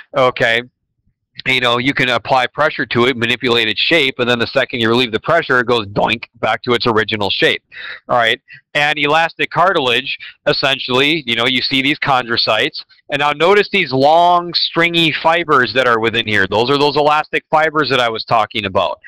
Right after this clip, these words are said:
All right, and, and remember, these are fibers that you can, if you apply pressure to them, they can mold, they can stretch, and then they can recoil. All right, so that's essentially elastic cartilage. So, I mean, you're really gonna find this in the nose and the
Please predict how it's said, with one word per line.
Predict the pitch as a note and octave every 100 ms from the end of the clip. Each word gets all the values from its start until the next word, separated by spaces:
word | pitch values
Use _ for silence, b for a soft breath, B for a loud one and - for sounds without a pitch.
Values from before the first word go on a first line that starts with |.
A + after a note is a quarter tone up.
| B B B
All | A2
right, | A2 A2+ B2 B C3+
and, | B2+ C3+ C3+
and | B2+ C3
remember, | B2+ E3+ D3+ C#3+
these | B2 C3 C#3+
are | D3
fibers | D#3+ D#3+ D3+ D#3 B2+
that | C3+ C#3
you | A#2+ B2+
can, | - C#3 C3+
if | A2
you | A#2+
apply | C3 C#3+ C3+
pressure | - E3 - B2
to |
them, | A2+ B2+
they | G2 G#2+
can | C3 B2+ G2+
mold, | F2 F#2 B2+ D#3+ -
they | A2
can | - A#2+
stretch, | - E3+ D#3+ - -
and | G2+
then | G#2 A2
they | A2+
can | B2
recoil. | B2 D3 - A#2 D#2+ - _ B B -
All | A2+
right, | A2 -
so | -
that's | C#3 -
essentially | D3 D#3+ C#3+ D3+ C3+
elastic | A#2 B2+ C#3+ - B2+
cartilage. | - A2 G#2+ G#2+ A2+ -
So, | A2+
I |
mean, | A2 A2+
you're | A2+
really | C#3 C3
gonna | A#2+ A2+
find | - B2 A#2+
this | -
in | A#2+
the | A2
nose | A2+ A#2+ B2
and | A2+
the | G#2+